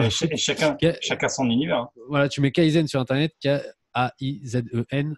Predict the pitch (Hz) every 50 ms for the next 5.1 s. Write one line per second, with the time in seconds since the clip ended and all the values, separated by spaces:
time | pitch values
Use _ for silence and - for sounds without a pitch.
0 | _ - 120 113 110 110 110 110 110 104 - - 110 - 123 120 110 113 110 110
1 | 107 - 143 123 117 113 110 - - 127 120 120 127 143 147 - - 117 110 107
2 | 107 107 104 107 107 104 - 123 - - 131 117 - 123 110 110 104 - 117 135
3 | 156 _ _ _ _ _ _ _ _ - 107 104 101 - 113 110 107 120 117 107
4 | 110 117 107 - - - 120 110 107 101 107 107 98 113 107 - - 120 127 135
5 | 135